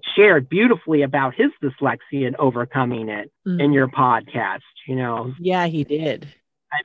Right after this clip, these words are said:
Speaker 1: mean, that was just, I loved it. And because I love to hear about people's stories. I love, I love to read autobiographies. I'm not
Speaker 2: Uh-huh.
Speaker 1: much for reading because I get bored, but when it's about people's lives and changing,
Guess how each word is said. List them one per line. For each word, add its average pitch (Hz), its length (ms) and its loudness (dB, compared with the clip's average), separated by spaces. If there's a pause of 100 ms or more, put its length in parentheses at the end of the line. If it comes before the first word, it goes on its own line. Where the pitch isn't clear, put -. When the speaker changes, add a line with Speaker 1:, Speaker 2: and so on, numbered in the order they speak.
Speaker 1:
mean, 156 120 -8
that 180 220 4
was 147 140 0 (160)
just, 120 160 -8 (240)
I 175 120 4
loved 147 420 2
it. 101 240 -12 (240)
And 151 320 -2
because 147 340 -4
I 143 120 -2
love 180 340 4
to 190 80 -6
hear 175 160 0
about 147 200 -4
people's 147 300 -4 (120)
stories. 131 420 0
I 135 80 -6
love, 156 500 0 (400)
I 151 120 -2
love 160 680 2
to 208 120 0
read 170 220 2 (560)
autobiographies. 175 800 -4 (360)
I'm 147 160 0
not 160 280 2
Speaker 2:
Uh-huh. 160 200 -2
Speaker 1:
much 165 180 -2 (100)
for 151 100 -2
reading 156 400 -2
because 143 320 -6
I 143 120 0
get 131 180 -4
bored, 160 380 4
but 160 120 -4
when 156 120 0
it's 156 140 -4
about 190 320 0
people's 175 360 -4
lives 160 460 2
and 131 160 -6
changing, 143 680 -6